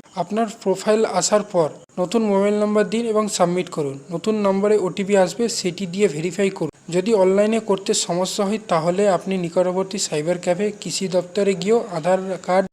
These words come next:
রেজিস্ট্রেশন নাম্বার ও প্রয়োজনীয় মোবাইল নাম্বারের প্রমাণপত্র জমা দিন। এরপর আছে ইকেওয়াইসি কেন জরুরি। পিএম কিষাণ এর ওয়েবসাইটে স্পষ্ট লেখা আছে, "ইকেওয়াইসি is mandatory for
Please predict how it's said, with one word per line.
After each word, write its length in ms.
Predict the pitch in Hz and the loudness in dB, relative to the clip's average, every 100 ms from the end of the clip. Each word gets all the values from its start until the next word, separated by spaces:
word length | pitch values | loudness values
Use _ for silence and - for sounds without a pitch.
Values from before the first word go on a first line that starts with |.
| - | -6
রেজিস্ট্রেশন 540 | 160 165 165 202 175 190 | -4 -2 -2 -2 0 0
নাম্বার 360 | 175 180 202 | 0 0 0
ও 60 | 202 | 0
প্রয়োজনীয় 440 | 202 175 170 196 | 2 0 2 0
মোবাইল 300 | 190 170 175 | 2 2 2
নাম্বারের 440 | 190 196 208 214 233 - | 2 2 2 2 0 -4
প্রমাণপত্র 640 | 180 185 202 202 214 208 226 | -2 0 0 0 -2 0 0
জমা 260 | 170 165 | 2 0
দিন। 180 | 160 143 - - | 0 -4 -12 -2
এরপর 320 | 208 202 226 | 0 0 2
আছে 260 | 220 214 233 | 2 0 -4
ইকেওয়াইসি 640 | 208 214 208 226 226 226 | -2 -4 0 2 2 0
কেন 280 | 226 185 180 | -2 0 0
জরুরি। 340 | 175 156 139 139 | 0 -2 -4 -4
পিএম 280 | 175 214 208 | -4 -2 -2
কিষাণ 440 | 208 - 220 220 - - | -4 -2 -2 -4 -6 2
এর 140 | 202 | 6
ওয়েবসাইটে 680 | 180 180 - 220 214 220 220 | 6 4 2 4 4 4 2
স্পষ্ট 480 | - 170 170 - | 2 2 4 4
লেখা 320 | 214 185 175 196 | 2 2 2 2
আছে, 240 | 196 220 | 2 0
"ইকেওয়াইসি 600 | 190 180 202 196 - 208 | -4 0 0 0 0 -4
is 40 | 190 | -4
mandatory 540 | 170 165 175 196 196 196 | -2 -2 0 0 -2 -2
for 140 | 208 | -2